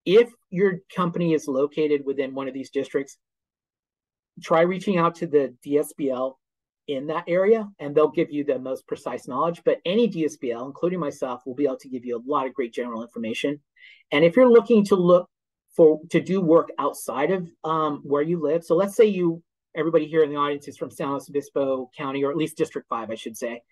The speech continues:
but you wanna do some business in Kern or in Fresno, um, maybe reaching out to the D S B L out there just to introduce yourself and get a feel for, for how they do things over there. And especially if you have specific questions,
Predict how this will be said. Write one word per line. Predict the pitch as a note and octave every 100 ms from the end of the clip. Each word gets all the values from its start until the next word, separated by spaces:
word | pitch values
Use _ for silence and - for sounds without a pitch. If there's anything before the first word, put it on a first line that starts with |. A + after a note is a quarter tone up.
| _ - _ -
but | D#3+ D#3+
you | F#3
wanna | G3+ G3+ E3+
do | E3+ E3+ E3+ E3+ D#3+ D3+
some | F#3+ D#3
business | D3+ D#3+ F3 E3
in | F#3 F#3
Kern | G#3+ A#3+ A2 - _ -
or | D3+ D#3 D#3
in | D#3 E3+
Fresno, | F#3+ A3+ G#3 G#3+ - _ _ _ -
um, | C#3+ D3 C#3 C3
maybe | D#3 G3+
reaching | F#3 G3 F#3 E3
out | D#3 C#3+ _ -
to | D3 C#3
the | C#3
D | C3 D3
S | D3
B | D#3
L | C#3+
out | C#3+ D3+
there | E3+ E3
just | F3 C#4
to |
introduce | B3 G#3 E3+ B2 -
yourself | E3 F#3 F#3+ F#3+ -
and | C#3 B2+
get | C#3 C3
a | B2+
feel | - C3+ D3 D3
for, | C#3+ C3+ C3+ _ _ _ _
for | C#3
how | - C3+
they | C#3
do | B2 B2+ C#3
things | D3 D#3
over | E3 D#3+
there. | F3 F3+ F#3 D3
And | C#3
especially | - E3+ G#3
if | G3+
you | G3+
have | E3 D3 C#3+
specific | - - C#3 C#3+ E3 E3+
questions, | A#2 A#2+ E3 D#3+ E3